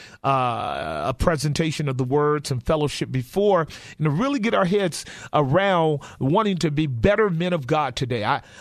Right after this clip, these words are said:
I, in, in a lot of ways, this concept of integrity is going to be a, a critical framework for my, uh,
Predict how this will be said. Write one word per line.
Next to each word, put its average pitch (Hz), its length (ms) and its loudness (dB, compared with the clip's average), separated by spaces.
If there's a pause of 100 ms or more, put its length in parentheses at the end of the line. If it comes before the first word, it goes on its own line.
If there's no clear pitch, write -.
(100)
I, - 220 -8
in, 160 260 0
in 156 100 0
a 151 80 2
lot 185 300 2
of 185 80 2
ways, 151 240 0
this 143 160 -2
concept 170 520 -2
of 135 100 0
integrity 147 600 -2
is 127 140 -4
going 151 220 -2
to 147 100 -2
be 147 180 0
a, 120 160 -4
a 147 80 2
critical 190 560 0
framework 165 920 -4
for 151 140 0
my, 156 280 0 (300)
uh, 143 80 0